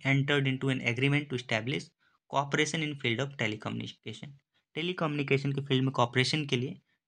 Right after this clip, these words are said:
ट्राई ने किसके साथ एक एग्रीमेंट किया है? तो ये किया गया है आपको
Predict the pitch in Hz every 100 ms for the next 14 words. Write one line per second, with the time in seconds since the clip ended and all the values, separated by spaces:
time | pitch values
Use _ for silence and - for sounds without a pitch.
0 | _ 131 135 143 147 139 123 - 120 120
1 | 135 127 107 110 110 147 190 - _ _
2 | _ - 123 98 107 113 - _ _ _
3 | _ - 117 117 - 113 110 110 107 104
4 | - 180 -